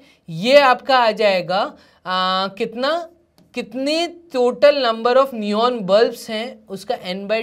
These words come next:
टू कर दीजिए, उसमें से क्यूमुलेटिव फ्रीक्वेंसी माइनस कर दीजिए, upon present class की फ्रीक्वेंसी क्या है, multiplied with height। अगर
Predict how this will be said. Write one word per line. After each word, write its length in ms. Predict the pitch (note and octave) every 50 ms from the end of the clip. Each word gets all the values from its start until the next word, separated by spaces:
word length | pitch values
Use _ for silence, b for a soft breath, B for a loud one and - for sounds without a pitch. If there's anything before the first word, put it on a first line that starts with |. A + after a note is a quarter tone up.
| A3 A3 -
टू 120 | B3+ C4 A#3+
कर 200 | - A3+ G3+ F3+
दीजिए, 400 | E3 F3+ F#3 E3+ E3 G3+ A3+ A#3+
उसमें 460 | A3+ - F3+ F3+ F3+ - G#3 A3 A3
से 160 | G#3+ A3+ A#3+
क्यूमुलेटिव 640 | A3+ - - G3 F#3 F#3 F#3 G3 G3 F#3+ G3 A#3
फ्रीक्वेंसी 600 | A3+ A#3 F#3+ E3+ D#3+ - F3 E3+ F3 F3 F3 A3
माइनस 520 | A3+ G3 D#3 C#3 C#3 C#3 D3+ F3 G#3+ A3+ A3
कर 220 | - - F3 D#3+
दीजिए, 460 | D3+ D#3 D#3 D#3 D#3 E3 F3+ G3+ A#3+ A#3+ B B B B B B B
upon 380 | D3+ D#3 - G3+ G#3+ A#3+ B3 A#3+ B3
present 500 | - F#3+ F#3+ G3 E3+ A#3 C4+ D4 C#4+ C4+ - -
class 320 | G#3+ F#3+ F#3 G3 G3 G3 -
की 140 | - B3+
फ्रीक्वेंसी 680 | B3 - - F3+ D#3+ D#3+ F3+ F3+ F#3 F#3+ F#3 - C#4 C#4+ C#4
क्या 240 | C#4 C#4 G#3+ F#3 E3
है, 300 | D#3 C#3+ F3 G#3+ B3 B3 B B B B B B B
multiplied 760 | E3+ F3+ F#3 F#3 F3 A#3 A#3+ A#3 G3+ A#3+ A#3 A3+ A3+ A3 A3
with 180 | A#3+ B3+ B3 - -
height। 380 | - - F#3 G3 F#3+ D#3 - - _ -
अगर 240 | D#3 D#3 F#3 G3+